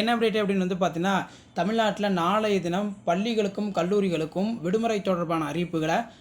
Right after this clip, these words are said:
பல்வேறு மாவட்டத்துல இருக்கக்கூடிய மாவட்ட முதன்மை கல்வி அலுவலர்கள், டிஸ்ட்ரிக்ட் சி இ ஓ வந்து பார்த்தீங்கன்னா, பிரஸ் ரிலீஸ் பண்ணிட்டு இருக்காங்க. So, ஏற்கனவே வந்து பார்த்தீங்கன்னா, கள்ளக்குறிச்சி டிஸ்ட்ரிக்ட்ல நாளை ஸ்கூல்ஸ், காலேஜஸ் ஹாலிடே அப்படிங்கிற மாதிரி ஒரு அப்டேட் பார்த்தோம். So, இப்போ கள்ளக்குறிச்சி டிஸ்ட்ரிக்டை தொடர்ந்து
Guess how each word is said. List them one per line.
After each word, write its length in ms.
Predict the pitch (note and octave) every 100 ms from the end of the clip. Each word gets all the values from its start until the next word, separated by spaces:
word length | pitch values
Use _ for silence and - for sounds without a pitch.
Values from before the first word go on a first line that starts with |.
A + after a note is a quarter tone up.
| - -
பல்வேறு 420 | F#3+ A3 A#3+ A3+
மாவட்டத்துல 480 | F3+ G3 G3 G3 F#3
இருக்கக்கூடிய 320 | F3 E3+ F#3+
மாவட்ட 380 | F#3 F3 G3+ F#3+
முதன்மை 340 | F3+ F3 G3 G3
கல்வி 280 | F#3+ F3 F3
அலுவலர்கள், 400 | D#3+ E3 E3 D3 C#3
டிஸ்ட்ரிக்ட் 400 | F#3 - A3+ -
சி 100 | G#3
இ 80 | A3
ஓ 60 | G3
வந்து 180 | E3+
பார்த்தீங்கன்னா, 360 | F#3 F3+ F3 F3
பிரஸ் 200 | E3 D#3+
ரிலீஸ் 180 | G3 -
பண்ணிட்டு 260 | D#3+ D#3 D#3+
இருக்காங்க. 280 | D3 D3 F3+ G#3 - - -
So, 120 | G#3
ஏற்கனவே 440 | G3 A3+ A3+ A3+ A#3
வந்து 180 | G#3+ G3
பார்த்தீங்கன்னா, 360 | G3+ F#3+ G#3 F3+
கள்ளக்குறிச்சி 380 | G3 G#3 G3+ F3+
டிஸ்ட்ரிக்ட்ல 340 | F3 F#3+ F#3+
நாளை 300 | G3 F3+ G3
ஸ்கூல்ஸ், 440 | F#3+ - - G#3+ F#3+
காலேஜஸ் 340 | G3+ F3 F3 -
ஹாலிடே 260 | F3 F3 F3+
அப்படிங்கிற 320 | D#3+ F3+ F3
மாதிரி 220 | D#3+ F3 E3+
ஒரு 80 |
அப்டேட் 280 | D#3 D#3+ F3
பார்த்தோம். 340 | D#3+ C#3+ F3 A#3 - -
So, 200 | - A3
இப்போ 220 | G#3+ G#3
கள்ளக்குறிச்சி 500 | G3 F#3 A#3 A#3 A3+ G3
டிஸ்ட்ரிக்டை 340 | F3+ G#3 F#3
தொடர்ந்து 380 | F3+ E3+ E3+